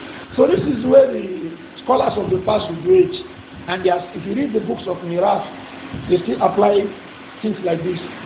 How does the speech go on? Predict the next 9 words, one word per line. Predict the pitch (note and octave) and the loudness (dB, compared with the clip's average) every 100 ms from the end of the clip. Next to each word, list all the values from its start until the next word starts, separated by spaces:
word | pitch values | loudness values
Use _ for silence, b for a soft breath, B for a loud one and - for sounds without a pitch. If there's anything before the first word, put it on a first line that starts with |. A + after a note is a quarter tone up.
| - - E3+ | -16 -6 0
They | F3+ | 2
look | B3+ - | 2 4
at | F3+ G#3+ | 2 2
it. | G3+ - - - - - - - - - - - | -4 -6 -12 -14 -16 -16 -16 -16 -16 -14 -14 -2
The | F#3 | 6
ones | B3+ C#4+ | 6 6
that | G#3 - | 2 -2
are | F#3 F3+ - | -4 -4 -4
similar, | A#3 A3 G#2 | -4 -2 -2